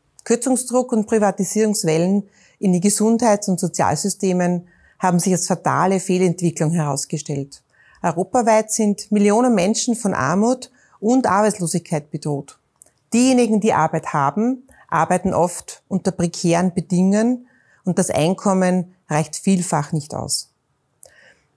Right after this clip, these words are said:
Europa steht jetzt an einem Wendepunkt. Wollen wir in alte Muster zurückfallen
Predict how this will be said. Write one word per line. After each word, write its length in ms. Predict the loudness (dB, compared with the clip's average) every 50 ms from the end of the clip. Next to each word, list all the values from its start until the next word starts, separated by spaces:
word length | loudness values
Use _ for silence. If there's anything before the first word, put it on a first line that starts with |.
| _ _ -4
Europa 440 | -2 0 2 2 0 2 2 0 0
steht 240 | 2 0 0 2 2
jetzt 400 | 2 2 2 0 -2 -4 -4 -2
an 140 | 0 2 2
einem 240 | 4 4 4 4 4
Wendepunkt. 800 | 4 2 2 2 0 -2 -2 -4 -6 -6 -8 -12 -18 -18 -18 _ _ _ _ _ _ _ _ -2
Wollen 340 | 0 2 4 4 4 2 4
wir 100 | 2 2
in 100 | 2 2
alte 380 | 0 0 0 0 0 0 0
Muster 400 | 2 2 2 0 -2 -2 -4 -4
zurückfallen 840 | -2 -2 -2 -2 -2 -4 -4 -2 0 2 2 2 2 2 0 -2 -4